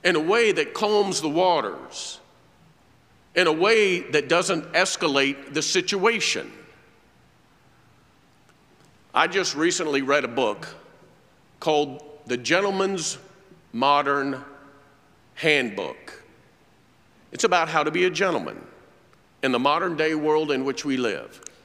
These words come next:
about how to dress, how does one respond in a given situation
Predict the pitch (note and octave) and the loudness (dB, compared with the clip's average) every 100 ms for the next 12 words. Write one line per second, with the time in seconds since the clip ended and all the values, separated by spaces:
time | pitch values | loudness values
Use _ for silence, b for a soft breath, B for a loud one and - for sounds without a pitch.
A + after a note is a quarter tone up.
0 | B A#2 A2+ A#2 B2 D3 D3 C3+ D#3 G#3 | B 0 2 4 2 2 0 2 2 -2
1 | - - - - B B B B - C#3 | -6 -8 -12 -20 B B B B 0 2
2 | E3+ C#3 E3+ F3+ D#3+ - D#3 E3 F#3+ F3 | 2 0 2 2 0 0 2 2 2 0
3 | D#3+ F3+ F#3+ - G3 G#3+ F#3+ F#3 F3+ - | 0 0 0 -2 -2 0 2 2 0 -4
4 | - | -8